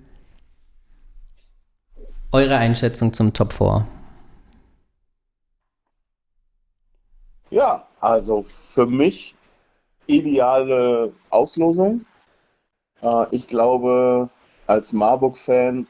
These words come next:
Speaker 2: ist es besser, den Gastgeber im Halbfinale zu haben, weil ich denke, sie gehen davon aus und deswegen plant man's auch, deswegen will man's, äh, zu Hause ausrichten.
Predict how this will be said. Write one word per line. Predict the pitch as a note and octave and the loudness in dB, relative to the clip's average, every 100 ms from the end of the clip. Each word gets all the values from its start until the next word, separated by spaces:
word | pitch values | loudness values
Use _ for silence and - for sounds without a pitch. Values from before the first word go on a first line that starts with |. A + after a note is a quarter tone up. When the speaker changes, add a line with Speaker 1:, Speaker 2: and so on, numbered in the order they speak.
| - | -4
Speaker 2:
ist | B2 A#2+ | -4 -4
es | A2 - - _ _ _ _ _ _ _ _ | -12 -14 -16 _ _ _ _ _ _ _ _
besser, | G2 F2+ B2+ - C#3+ C#3 | -14 0 0 2 0 2
den | B2 B2 | 0 0
Gastgeber | A#2 - - C3 B2+ B2 A2+ | 0 -2 -6 -4 2 2 2
im | A2 - | -2 0
Halbfinale | D3+ - D#3 D3+ D#3 | 0 0 0 0 0
zu | - D#3 | -2 0
haben, | D3+ D3 D3+ | 2 2 0
weil | C3 A2+ | 0 0
ich | A2+ | 0
denke, | A2+ A#2+ | -2 -2
sie | A2+ A2 | -2 -4
gehen | G2 A2+ A#2 | 0 0 2
davon | A2+ - G#2+ G2+ | 2 0 -4 -2
aus | A2 C3+ C#3+ C#3+ C3+ | 0 2 2 0 -4
und | G#2+ - - - _ | -8 -8 -20 -20 _
deswegen | A#2 A#2 A#2+ B2+ | 0 2 0 0
plant | - A#2+ B2+ | 0 0 0
man's | A#2 A#2+ - | -2 -2 -2
auch, | - A#2 | -2 -2
deswegen | - A#2+ - A#2+ A#2+ | 0 -2 0 0 2
will | B2 | 2
man's, | B2+ B2+ - - | 0 -2 -8 -4
äh, | B2+ C3 C3 C3 B2+ | 0 2 2 0 -4
zu | - D3+ B2+ | -4 -2 2
Hause | A2+ A#2 A#2 | 2 0 -2
ausrichten. | A#2 A#2+ G#2+ A#2 - - A#2 A#2+ | -4 -6 -4 -4 -4 -6 -2 -2